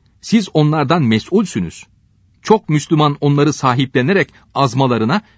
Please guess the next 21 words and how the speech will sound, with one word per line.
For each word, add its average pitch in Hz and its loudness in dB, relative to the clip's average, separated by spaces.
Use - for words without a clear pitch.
yoldan 113 0
çıkmalarına 135 -2
sebep 98 -6
olmuşlardır. 85 -10
Çocuklarınızı 220 2
iyi 180 0
ahlaklı, 127 -2
dini 202 2
bütünle 143 2
evlendirin. 90 -6
Güzelliğine 202 2
değil, 180 0
malına 208 2
mülküne 196 2
değil, 175 -2
itikadına 143 0
bakın. 95 -8
Çocuklarınıza 151 0
iyi 175 4
bir 151 2
isim, 110 -2